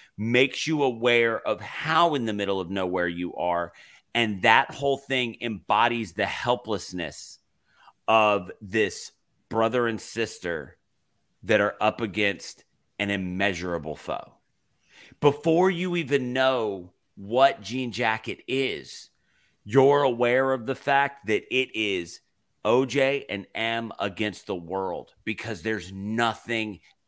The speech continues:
out there. No one is coming to save them. Their horses are screaming and making awful noises.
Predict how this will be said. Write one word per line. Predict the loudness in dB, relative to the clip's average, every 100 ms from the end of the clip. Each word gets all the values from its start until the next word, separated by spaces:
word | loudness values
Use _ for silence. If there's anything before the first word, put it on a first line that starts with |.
| -2
out | 0 -2 -4
there. | -2 -2 -4 -12 _ _ _ _ -10
No | -4 2 8 8
one | 6 0
is | -2
coming | -2 -4 -4 -6
to | -10
save | -6 -2 -2 -2
them. | -6 -8 -18 _ _ _
Their | 8 8
horses | 6 0 0 0 -2 -4
are | -2 2 2
screaming | 0 -6 -8 -6 -6 -6 -6 -6 -4 -2 -2 0 -2
and | -4 -4 -4
making | -4 -6 -8 -10 _ _ _ _
awful | 0 4 4 2 -2 -2
noises. | 0 -2 -2 -4 -8 -12 -16